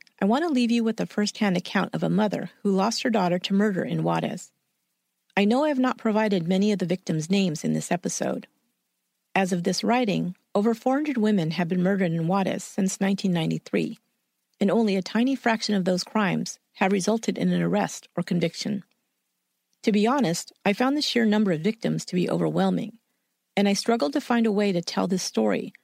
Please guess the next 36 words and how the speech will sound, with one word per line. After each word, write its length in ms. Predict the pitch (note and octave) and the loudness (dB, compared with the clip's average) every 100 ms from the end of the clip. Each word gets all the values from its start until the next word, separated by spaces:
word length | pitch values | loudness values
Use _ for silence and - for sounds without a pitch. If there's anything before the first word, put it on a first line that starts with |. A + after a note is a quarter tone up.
| _ _ - | _ _ -4
without 320 | F#3 B3+ - | 0 0 0
feeling 300 | B3 A#3+ A#3 | 0 2 2
like 160 | G#3+ | 0
the 100 | - | -2
victims 480 | E3+ A3 - F3+ E3 | -2 -2 0 -2 -2
continue 500 | - F#3+ - B3 G#3+ | -2 -2 2 2 2
to 120 | F3 E3+ | 0 -2
be 160 | E3+ | 0
invisible 640 | D#3+ F3+ F#3 F3+ - - - | 0 0 -2 -2 -2 -6 -4
or 140 | F3 | -2
unknown. 520 | E3 D#3+ E3+ E3 - - _ _ _ _ _ - | -2 0 0 -2 -6 -14 _ _ _ _ _ -4
I 80 | G3 | -4
failed 360 | - C4 C4 G3 | 2 2 2 2
in 100 | F3 | 0
that 160 | D#3 | 0
regard, 540 | E3 F3+ F3+ D#3 F3 - _ _ _ _ _ - | -2 0 2 2 -4 -10 _ _ _ _ _ -2
but 100 | G3 | 0
I 60 | |
feel 300 | F#3 - D4 | 2 0 0
that 160 | B3+ - | 0 -2
reading 300 | G#3 A#3+ C4 | 0 2 2
the 80 | A#3+ | 0
following 600 | - G3+ G3+ E3 D3+ F3 _ _ _ - | 0 0 2 0 -2 -6 _ _ _ -2
will 80 | |
give 220 | F#3 G#3+ C4 | 2 2 2
you 100 | C#4+ | 0
a 60 | |
sense 320 | - G3+ G3+ | 0 0 -2
of 160 | - E3+ | -2 -4
a 60 | D#3+ | 0
real 220 | G3 C4 | 0 -2
person 440 | - A3+ - G3+ | 0 -2 0 -2
who 160 | F#3 G3 | 0 0
lived 440 | F#3 F#3+ A3 - - - | 2 2 0 -6 -8 0
and 160 | G3+ | 2
loved 380 | G3 E3 D#3+ - | 2 2 -2 -6